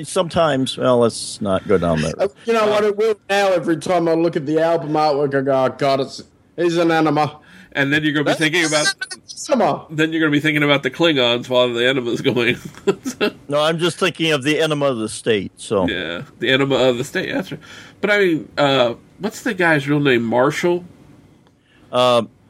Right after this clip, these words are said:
Speaker 1: Marshall Mathers.
Speaker 2: Yeah.
Speaker 3: Yeah. Why don't I'm gonna, if I ever meet the guy, and say, "Hi, Marshall." I, you know, what the hell? I'm not gonna call him <laughs> enema. So, but anyway, okay. But that shows my musical ignorance. I, you know, again,
Speaker 1: Hmm.
Speaker 3: I see no need to discover new music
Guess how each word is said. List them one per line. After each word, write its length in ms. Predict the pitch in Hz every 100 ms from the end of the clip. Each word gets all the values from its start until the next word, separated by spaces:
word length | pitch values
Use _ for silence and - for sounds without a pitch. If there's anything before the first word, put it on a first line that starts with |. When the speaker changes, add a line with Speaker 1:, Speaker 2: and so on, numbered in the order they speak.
| _
Speaker 1:
Marshall 440 | 147 151 160 - 139
Mathers. 640 | 135 131 117 90 90 - - - - -
Speaker 2:
Yeah. 140 | 135 131
Speaker 3:
Yeah. 140 | 123 170 151 - - - -
Why 140 | 139 170
don't 240 | 214 202 -
I'm 200 | 127 196
gonna, 140 | 180 127
if 100 | 131
I 80 |
ever 160 | 135 123
meet 180 | 123 143
the 40 |
guy, 140 | - 139
and 80 | -
say, 100 | 127
"Hi, 180 | 151
Marshall." 480 | 165 120 113 - 139
I, 120 | 135
you 180 | 147 151
know, 60 | 135
what 140 | -
the 120 | - 180
hell? 180 | 165 151 - - - - -
I'm 60 | -
not 160 | 202 -
gonna 140 | 156
call 220 | 233 311
him 120 | 127 110
<laughs> 100 | 151
enema. 380 | 127 107 160 - - - - - _ _ - -
So, 320 | - 117 139 - - - - - - - -
but 180 | 120 101
anyway, 340 | 127 113 107 - 139
okay. 260 | 135 117 - -
But 100 | -
that 140 | 170 175
shows 200 | 185 156
my 140 | 151
musical 480 | 135 143 139 131 117
ignorance. 480 | 120 113 107 95 -
I, 100 | 117
you 200 | 123 127
know, 240 | 101 107 -
again, 300 | 131 143 127
Speaker 1:
Hmm. 40 | 107 - -
Speaker 3:
I 140 | 151
see 240 | 160 196 170
no 160 | 160
need 240 | 147 151 143
to 80 |
discover 560 | 123 131 - 135 120 120
new 160 | 120 120
music 540 | 117 117 113 117 -